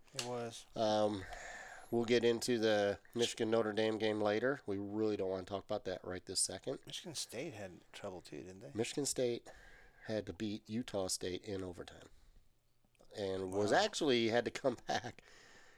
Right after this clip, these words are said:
Speaker 2: had to come back in the fourth quarter, and to tie it up. They, they actually should have lost that game outright. And, you know, again, I don't know why Michigan State was preseason ranked number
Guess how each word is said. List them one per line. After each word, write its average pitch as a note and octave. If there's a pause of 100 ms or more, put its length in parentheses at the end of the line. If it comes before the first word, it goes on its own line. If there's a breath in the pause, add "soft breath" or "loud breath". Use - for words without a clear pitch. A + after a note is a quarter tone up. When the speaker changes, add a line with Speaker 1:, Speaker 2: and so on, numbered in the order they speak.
(140 loud breath)
Speaker 2:
had D#3
to -
come C#3
back C3+
in A2+
the G2+
fourth B2+
quarter, B2 (1300 soft breath)
and G2+
to G2 (400 loud breath)
tie A2+
it G2
up. A2+ (300 soft breath)
They, F#2
they F2+
actually G#2
should A#2+
have G2+
lost E2+
that F2
game E2
outright. - (720 soft breath)
And, E2 (1120 loud breath)
you A2+
know, G2 (240)
again, A#2
I A#2
don't B2+
know A#2+
why A2
Michigan A#2
State A#2
was A2+
preseason A2
ranked G#2
number G2+